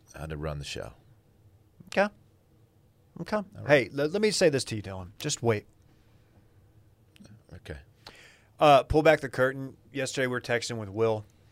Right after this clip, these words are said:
Speaker 2: and Will, w-, you know, we're talking about the joys of fatherhood, and I wanted to hit Will with a, t-, "Just wait, just wait."
Speaker 1: <laughs>
Speaker 2: I didn't hit
Speaker 1: Yeah.
Speaker 2: him with it though.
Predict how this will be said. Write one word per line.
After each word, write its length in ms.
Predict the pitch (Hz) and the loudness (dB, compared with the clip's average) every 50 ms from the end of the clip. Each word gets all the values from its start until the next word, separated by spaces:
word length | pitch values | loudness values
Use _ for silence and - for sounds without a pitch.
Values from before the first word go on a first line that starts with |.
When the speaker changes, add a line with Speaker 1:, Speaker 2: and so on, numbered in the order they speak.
| _ _ _ - _ _ - | _ _ _ -20 _ _ -18
Speaker 2:
and 140 | 139 120 113 | -12 -8 -4
Will, 120 | 117 120 123 | -2 -2 -4
w-, 220 | - 131 131 135 - 143 131 | -4 -6 -12 -10 -10 -8 -8
you 60 | 117 | -8
know, 100 | 110 110 | -6 -8
we're 80 | 113 | -8
talking 180 | 113 - 127 117 | -4 -4 -4 -4
about 140 | 113 110 104 | -4 -6 -8
the 80 | - | -8
joys 320 | 107 101 113 110 110 110 104 | -10 -4 -2 0 0 0 -2
of 80 | 104 | -6
fatherhood, 600 | - - 110 101 101 104 104 104 107 113 113 110 107 _ _ _ _ _ _ - _ - | -6 -4 -4 -2 -2 -4 -4 -4 -4 -6 -6 -8 -12 _ _ _ _ _ _ -20 _ -10
and 140 | 123 117 | -6 -4
I 60 | 110 110 | -2 -2
wanted 280 | 113 117 123 127 120 | 0 0 0 0 0
to 80 | 117 107 | 0 0
hit 160 | 113 113 101 | -2 -2 -2
Will 220 | 110 107 110 107 107 | -2 -2 -2 -2 -2
with 120 | 104 98 101 | -4 -6 -8
a, 160 | 95 - - - | -10 -10 -10 -12
t-, 160 | - - - - - - _ | -14 -14 -14 -14 -18 -20 _
"Just 300 | - - 117 107 - - | -16 -14 -14 -12 -12 -6
wait, 420 | 113 110 107 104 104 101 - - _ _ _ _ _ _ _ _ _ _ - - - | -4 -2 -2 -2 -4 -6 -10 -18 _ _ _ _ _ _ _ _ _ _ -20 -14 -4
just 320 | - 165 135 131 156 135 | 2 4 4 6 6 6
wait." 260 | 143 139 135 127 120 117 | 8 8 8 8 8 6
Speaker 1:
<laughs> 600 | 117 104 - - - - - - - - - - | 4 0 -4 -6 -8 -8 -10 -18 -20 -20 -10 -4
Speaker 2:
I 40 | 131 | 0
didn't 200 | 127 123 113 104 | 0 0 0 0
hit 80 | 104 104 | -2 -2
Speaker 1:
Yeah. 40 | 101 | -2
Speaker 2:
him 40 | 101 | -4
with 140 | 98 98 98 | -6 -10 -12
it 100 | 98 92 | -12 -12
though. 240 | - 95 92 95 | -10 -10 -10 -10